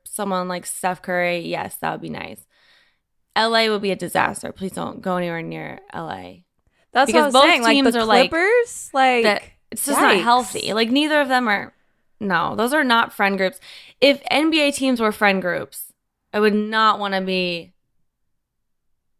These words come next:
Speaker 1: with either L A team.
Speaker 2: Wow.
Speaker 1: Dysfunctional.
Speaker 2: I think the Lake-, the Lakers friend group right now is, is pretty great.
Speaker 1: The Lakers, it's not that I don't wanna be friends with the players, although I
Speaker 2: Oh,
Speaker 1: also
Speaker 2: okay.
Speaker 1: don't think I want that.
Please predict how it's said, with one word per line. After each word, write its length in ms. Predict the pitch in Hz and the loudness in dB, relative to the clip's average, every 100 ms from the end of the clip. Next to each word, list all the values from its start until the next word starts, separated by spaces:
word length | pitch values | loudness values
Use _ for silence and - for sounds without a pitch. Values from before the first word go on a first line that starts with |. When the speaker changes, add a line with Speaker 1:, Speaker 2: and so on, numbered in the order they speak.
| _ - | _ -8
Speaker 1:
with 460 | 202 190 180 175 - | 2 2 2 -2 -8
either 380 | 202 185 180 | -2 2 2
L 220 | 165 156 143 | 2 0 -2
A 120 | 87 | -8
team. 440 | - 170 78 190 _ _ _ _ _ _ _ _ _ _ _ _ _ | -12 -18 -18 -20 _ _ _ _ _ _ _ _ _ _ _ _ _
Speaker 2:
Wow. 540 | - 147 190 180 151 139 _ - | -16 -2 0 0 -4 -16 _ -4
Speaker 1:
Dysfunctional. 260 | 240 247 208 | -2 2 4
Speaker 2:
I 60 | |
think 160 | 202 262 | 4 2
the 100 | 262 | 0
Lake-, 460 | 233 247 311 - 196 | 4 4 2 -6 0
the 140 | 254 | 0
Lakers 500 | 254 277 466 466 330 | 2 2 2 0 -2
friend 320 | - 240 220 | 0 0 2
group 220 | 208 202 | 0 0
right 240 | 185 196 196 | 2 2 2
now 420 | 180 180 214 302 | 2 4 4 2
is, 280 | 220 202 - - | 0 -2 -10 -10
is 260 | 196 170 _ _ - | -10 -10 _ _ -4
pretty 320 | 311 294 214 | 2 4 2
great. 480 | 180 190 151 131 _ _ - | -2 -4 -4 -14 _ _ -4
Speaker 1:
The 80 | 320 | 0
Lakers, 480 | 320 359 440 403 - | 2 2 0 -4 -2
it's 180 | - 349 | -2 0
not 180 | 359 403 | 2 2
that 100 | 440 | 2
I 80 | 415 | 2
don't 100 | 359 | 0
wanna 140 | 349 | 0
be 100 | 311 285 | -2 -2
friends 380 | - 269 262 | 2 2 2
with 100 | 247 | -2
the 80 | 226 | -6
players, 580 | 202 - 185 156 - - | -6 0 0 0 -6 -10
although 220 | - 214 233 | -8 0 4
I 100 | 240 | 6
Speaker 2:
Oh, 80 | |
Speaker 1:
also 140 | 190 277 | 4 0
Speaker 2:
okay. 100 | 208 | 2
Speaker 1:
don't 240 | 226 226 | 4 4
think 180 | 240 220 | -2 2
I 80 | 190 | 2
want 240 | 175 175 | 2 0
that. 200 | - - | -2 -4